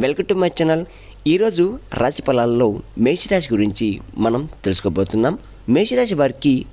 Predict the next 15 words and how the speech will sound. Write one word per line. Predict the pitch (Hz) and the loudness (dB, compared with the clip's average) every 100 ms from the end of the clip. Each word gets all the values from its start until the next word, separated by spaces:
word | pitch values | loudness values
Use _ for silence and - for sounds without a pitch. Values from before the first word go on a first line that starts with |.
| - | -10
రేపటి | 120 117 104 92 | -2 -2 0 2
రోజు | 107 107 101 92 - - | 4 4 0 -2 -8 -4
అంటే | 95 87 139 - - - 95 90 | -2 0 -2 -4 -20 -16 -10 0
జూన్ | 139 190 - - | 2 2 -4 -4
ఏడు | 104 95 95 98 - - - | 0 2 4 2 0 -12 -2
శనివారం | 127 165 180 165 | 2 2 2 4
రోజు | 113 110 110 107 - - - - | 2 2 2 -2 -8 -18 -12 0
మీ | 185 | 2
యొక్క | 220 - | 2 -2
బలమైన | 151 107 120 180 202 - | -2 0 2 2 0 2
కోరిక | 123 113 123 110 - - | 0 2 0 -2 -8 -2
ఏదైతే | 104 98 101 110 | 0 2 2 2
ఉందో | 87 101 113 107 - - - | 2 2 2 2 -4 -20 -8
ఒక | 123 147 | -4 -4
స్త్రీ | - 170 | -2 -2